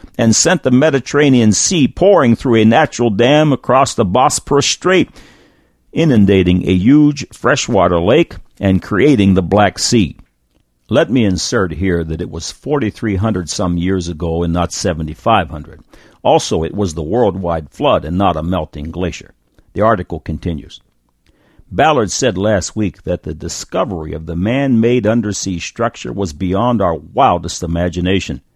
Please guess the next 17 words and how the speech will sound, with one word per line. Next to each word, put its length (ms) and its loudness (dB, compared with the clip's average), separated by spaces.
Many 340 2
in 120 2
the 80 0
religious 480 -2
community 560 0
share 320 -4
his 140 -8
excitement, 580 -6
and 180 -2
the 100 -4
news 520 -2
may 220 -2
reaffirm 720 -2
the 100 0
belief 420 -4
of 120 -6
fundamentalists 920 0